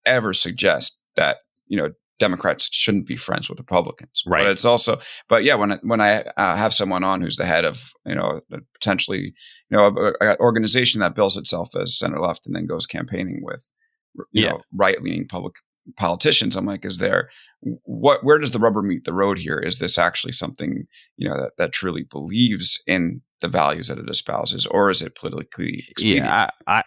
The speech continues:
Speaker 2: I worked in Democratic, I've worked, been in Democratic politics since nineteen ninety-nine, uh, even bef-, before that. So, um, you know, I've been, I, I was one of the founding staff of the New Democratic Movement and been, uh,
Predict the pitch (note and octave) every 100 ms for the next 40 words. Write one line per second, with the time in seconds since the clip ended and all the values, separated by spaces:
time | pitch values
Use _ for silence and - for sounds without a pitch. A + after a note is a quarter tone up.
0 | F2+ G#2 G2+ F2+ F#2 E2+ E2 F2 - D#2
1 | - F2 F2+ E2+ _ - D#2 D#2+ D2+ E2
2 | E2 - D2+ D#2 - F2 F2+ F2 - -
3 | D#2+ - - - D#2+ F2+ - - F2+ E2+
4 | E2 F2 E2 F2 F#2 A2+ B2 C3 - F2+
5 | F2 F#2+ F#2 F2+ - E2+ - F2+ F#2 F#2+
6 | - - G2+ F2 - - - - - F2
7 | F#2 F2+ E2+ E2 F#2+ F#2+ E2+ F2+ F2 F2+
8 | F2 F2 - - D2+ _ - F2+ G#2 F2
9 | F2 _ - F#2+ F#2+ E2+ D#2+ F#2 F2+ F2
10 | E2+ - - E2+ F2+ E2+ D#2+ E2 E2 D#2+
11 | D#2+ - D#2 - C#3+ D3 B2 G#2+ F#2 E2+
12 | E2+ D#2+ - - - - - - D#2